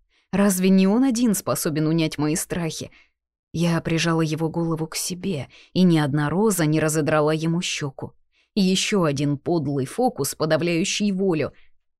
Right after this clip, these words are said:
Пока я не займу трон Иритании, равновесие не вернется.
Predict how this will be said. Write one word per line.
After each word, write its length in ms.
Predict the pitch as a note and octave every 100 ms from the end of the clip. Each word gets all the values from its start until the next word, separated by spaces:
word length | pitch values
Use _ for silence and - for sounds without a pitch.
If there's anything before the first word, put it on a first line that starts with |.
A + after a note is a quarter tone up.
| _ _ _ _ _ _ _ -
Пока 280 | F3 F#3+ B3
я 180 | C4 C4+
не 160 | B3
займу 440 | G#3 G#3 G#3 A3+ A3
трон 340 | F3 F3+ F#3+
Иритании, 720 | C#3 C3+ D3+ F#3 F#3+ C#3+ C3
равновесие 760 | C3+ D3 D#3+ C#3 D3 D3+ - C#3+
не 140 | D3 C#3
вернется. 680 | C#3+ C#3+ D3 C#3+ - -